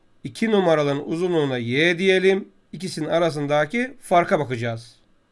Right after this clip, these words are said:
Soruyu karıştırmamak için arkadaşlar şunu sağ tarafına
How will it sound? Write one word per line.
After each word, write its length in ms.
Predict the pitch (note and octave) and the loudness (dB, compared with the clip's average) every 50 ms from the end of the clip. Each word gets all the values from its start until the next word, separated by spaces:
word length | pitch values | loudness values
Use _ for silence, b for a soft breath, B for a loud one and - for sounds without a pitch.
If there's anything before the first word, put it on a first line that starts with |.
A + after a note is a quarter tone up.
| _ _ | _ _
Soruyu 380 | - - A#3 A#3 B3 A#3 G#3 | -2 0 2 2 4 2 2
karıştırmamak 680 | - G#3 A3+ A3+ G#3+ - - G#3+ A3 G#3+ G#3+ G#3+ G3+ D#3+ | 2 2 2 2 2 0 0 0 2 2 2 2 0 0
için 180 | C#3+ - D3+ C#3+ | -2 -2 -2 -2
arkadaşlar 560 | C3+ C3+ D3 C#3 C3+ - - A3 A3+ A3+ A3 - _ _ _ _ _ _ | -2 -2 -4 -4 -4 -2 2 2 2 2 2 -2 _ _ _ _ _ _
şunu 300 | - - G3+ F3+ D3 A2+ | -6 -2 0 0 0 0
sağ 300 | - - E3+ F3+ F#3 F#3+ | 2 4 6 6 6 4
tarafına 720 | G#3+ G#3 G#3 F#3 E3+ G3+ G#3 G#3+ A3 A3+ A3+ A3 - | 4 4 4 2 2 2 2 4 6 6 4 2 0